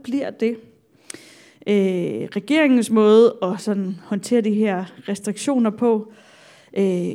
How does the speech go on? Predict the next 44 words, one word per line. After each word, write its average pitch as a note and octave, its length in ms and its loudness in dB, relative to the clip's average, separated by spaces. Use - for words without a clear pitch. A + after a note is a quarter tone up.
kirken A#3 680 2
og E3+ 300 -10
det G3 140 -2
åndelige G#3+ 400 0
fællesskab, G#3 500 -4
det - 80 -6
er A3 40 0
ikke A3 100 -10
sådan C4+ 220 4
blevet, A#3+ 460 2
øh, G3 160 0
prioriteret A#3 440 -4
mega A#3 280 0
højt. G3 300 -6
Det G#3 80 -6
ved G3 80 -2
jeg G3 40 0
ikke, F#3+ 120 -2
om F#3 160 -4
I G3+ 100 -4
har G3+ 100 -2
opdaget. F#3 500 -4
Øhm, F#3 440 -2
vi A3+ 60 2
er A3 40 2
ligesom A3 260 0
de G3 140 -8
sidste, - 540 -2
som A3 220 -4
har G3 140 -8
fået G3+ 540 0
ophævet G#3+ 400 -4
restriktioner. G#3+ 540 -4
Jeg A3+ 60 -2
så C#4+ 100 -4
også C4 140 -2
lige C4+ 120 -2
i C4 40 -6
dag, C4+ 320 -2
at, G#3 240 -2
øh, G3+ 340 2
ministeren G#3 640 0
faktisk, G3 560 -6
øh, F#3 200 -6